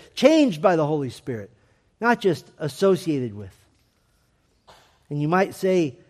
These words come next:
"Well, how can somebody not be a Christian yet sort of be associated with the Holy Spirit?" It's because they're around Christians.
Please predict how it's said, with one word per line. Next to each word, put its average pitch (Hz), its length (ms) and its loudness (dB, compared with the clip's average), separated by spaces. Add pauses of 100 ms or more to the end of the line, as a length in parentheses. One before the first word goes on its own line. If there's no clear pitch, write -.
(180)
"Well, 143 120 -12
how 185 160 -6
can 220 180 -6
somebody 185 500 -2
not 185 220 -2
be 156 100 -2
a 147 40 -2
Christian 151 680 -8
yet 147 260 -2
sort 160 220 -4
of 131 100 -6
be 143 140 -4
associated 139 640 -4
with 117 120 -12
the 123 80 -8
Holy 120 200 -8
Spirit?" 107 380 -12 (200)
It's - 100 -20
because 196 340 0
they're 202 180 2
around 190 260 -2
Christians. - 640 -10